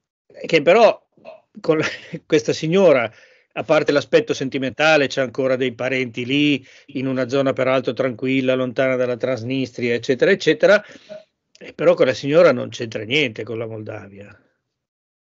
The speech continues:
Con la Moldavia intendo dire in carne e ossa concreta.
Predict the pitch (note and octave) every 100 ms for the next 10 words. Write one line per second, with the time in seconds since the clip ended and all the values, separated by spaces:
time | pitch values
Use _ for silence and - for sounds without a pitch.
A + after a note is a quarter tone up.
0 | _ - D3+ C#3 C#3+ D3 D#3 D3 C#3 D3+
1 | C#3 D3 C3+ D3 C#3 - C#3+ C3+ C#3+ C#3+
2 | C#3 - B2+ C3+ A#2+ C3+ C3+ A#2 A2+